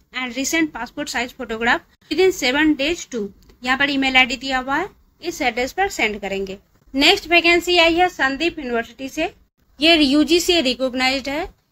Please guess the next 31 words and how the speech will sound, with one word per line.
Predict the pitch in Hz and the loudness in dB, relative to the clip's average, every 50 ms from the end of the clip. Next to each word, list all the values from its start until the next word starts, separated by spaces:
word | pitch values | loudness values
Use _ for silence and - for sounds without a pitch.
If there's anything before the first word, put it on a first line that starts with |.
| _ _ - | _ _ -4
यहाँ | 262 320 349 370 381 | 0 2 4 4 4
से | 370 403 403 | 4 4 4
multiple | 339 - 269 277 285 277 330 320 359 | 4 6 4 2 2 0 -2 0 -2
post | 349 - - 285 285 311 302 - | -2 -2 -4 -6 -6 -6 -6 -6
के | - 339 | -6 -4
लिए | 320 320 311 | -2 0 0
vacancy | 240 233 240 233 240 240 233 - 262 262 | 0 -2 -2 -2 -4 -4 -4 -4 -4 -4
है, | 262 277 339 403 - _ _ _ - | -2 -2 -4 -4 -8 _ _ _ -2
multiple | 262 262 269 269 311 311 349 359 359 | 0 0 0 0 0 0 0 0 0
department | 247 277 - - 202 208 208 220 208 196 190 - - | 0 -4 -6 -6 -6 -6 -4 -4 -4 -4 -4 -6 -8
में। | - 202 - _ _ _ _ - - 269 | -10 -10 -12 _ _ _ _ -8 -6 -4
And | 285 | 0
ये | 277 311 330 | 2 2 2
vacancy | 262 262 247 247 277 269 277 269 302 311 294 | 4 2 0 0 0 -4 -4 -2 -2 -2 -2
in | 285 294 277 | 0 -2 -2
campus | 240 247 226 220 220 269 277 - | -2 -2 -4 -4 -4 -6 -8 -6
के | - 285 | -6 -6
लिए | 277 269 269 277 | -4 -4 -4 -4
है, | 277 294 349 403 _ _ _ _ _ _ | -4 -4 -6 -8 _ _ _ _ _ _
नासिक | - 240 254 269 - - 359 359 - 302 | -4 0 0 0 0 0 -2 -2 -2 -4
महाराष्ट्र, | 269 240 233 233 233 233 - - - 277 320 392 - _ - - _ - | -6 -4 -4 -2 -2 -4 -4 -6 -6 -6 -6 -6 -8 _ -20 -20 _ -10
सिजौल, | - - 285 269 233 277 277 302 370 359 320 | -6 -4 -2 0 0 0 0 0 -2 -2 -2
मधुबनी | 262 240 240 269 262 254 254 277 330 339 | -2 -2 0 0 0 0 0 0 2 2
बिहार | 302 262 226 226 202 - | 2 0 0 -2 -8 -10
के | - 202 190 | -12 -12 -12
लिए। | 190 190 - 151 - - _ _ - - _ - - - - - | -10 -10 -10 -10 -12 -16 _ _ -20 -20 _ -20 -20 -16 -6 -2
यहाँ | 277 311 330 | 0 0 0
से | 320 349 - | 2 0 -2
प्रिंसिपल्स, | - - 277 269 269 - - 311 311 - - 320 359 349 - - | -2 -2 -2 -2 -4 -4 -6 -6 -6 -6 -6 -6 -8 -8 -10 -10
डीन, | 220 208 226 233 311 330 | -6 -2 2 2 4 2
प्रोफेसर्स, | 339 - 262 247 247 247 262 254 - - 311 339 339 - | 2 0 -2 -6 -6 -4 -6 -6 -2 0 0 0 -2 -4